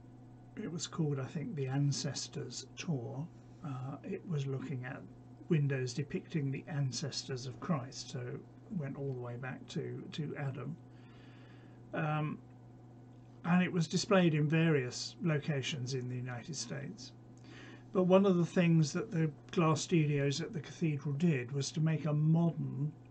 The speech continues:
replica of one of these medieval windows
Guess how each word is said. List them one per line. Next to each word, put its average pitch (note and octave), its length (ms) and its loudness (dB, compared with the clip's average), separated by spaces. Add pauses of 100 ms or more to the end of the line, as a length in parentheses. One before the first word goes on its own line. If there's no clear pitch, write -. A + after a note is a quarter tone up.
(120)
replica C#3 720 -2 (180)
of C#3+ 200 -6
one C#3+ 180 0
of C3 80 -2
these C#3 220 0
medieval C3+ 880 -2 (280)
windows C3 580 -2